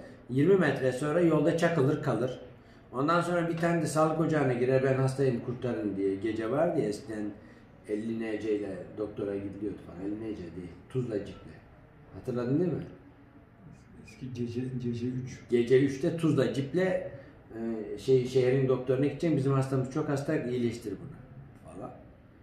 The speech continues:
Speaker 1: Neyse, yirmi bildirimle adam buradan bıraksan gideceğiz. Neyse, yirmi bildirimle buraya geldi adam. Ameliyat olacak. Ameliyat yaptığımızda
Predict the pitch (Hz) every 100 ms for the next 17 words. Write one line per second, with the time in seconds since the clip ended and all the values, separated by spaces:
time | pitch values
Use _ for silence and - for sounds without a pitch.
0 | - - - - - 151 208 - 151 -
1 | - 127 147 202 214 165 170 185 180 151
2 | 156 165 165 165 143 143 143 - 214 190
3 | 151 - 151 156 196 196 190 - - -
4 | - - 135 160 220 214 190 180 185 175
5 | 165 185 190 180 123 98 104 104 - -
6 | - - - - - - - - - -
7 | - - - - 113 143 190 202 - 139
8 | 104 - 123 131 139 151 156 170 160 -
9 | 156 156 143 - 131